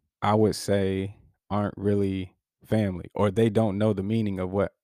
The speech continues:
family actually means. I feel like I've seen great examples of families, uh, but I, mine's is definitely not that way right now. And I can't always call home, or I can't always go home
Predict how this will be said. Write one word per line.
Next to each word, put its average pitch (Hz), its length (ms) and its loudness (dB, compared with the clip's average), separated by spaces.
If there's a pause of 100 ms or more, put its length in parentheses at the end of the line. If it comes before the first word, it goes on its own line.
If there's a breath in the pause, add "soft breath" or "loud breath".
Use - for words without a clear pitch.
(260)
family 98 420 -2
actually - 340 -6
means. 87 420 -8 (180)
I 95 80 0
feel 110 240 4
like 98 400 0
I've 98 200 0
seen 110 400 -2 (160)
great 104 240 2
examples 95 460 0
of 87 80 -6
families, 90 580 -6 (840)
uh, 90 200 -2
but 95 200 4
I, 98 200 2 (600)
mine's 104 440 2
is 95 120 -6
definitely 95 420 -2
not 90 260 -6
that 87 180 -2
way 87 160 -4
right 82 240 -6
now. - 240 -12 (1040)
And 95 560 -2 (240)
I 104 120 2
can't 107 260 0
always 98 380 0
call 101 380 2
home, 92 340 -4
or 95 100 -4
I 98 60 -2
can't 101 280 -4
always 95 340 -2
go 101 280 0
home 95 420 -6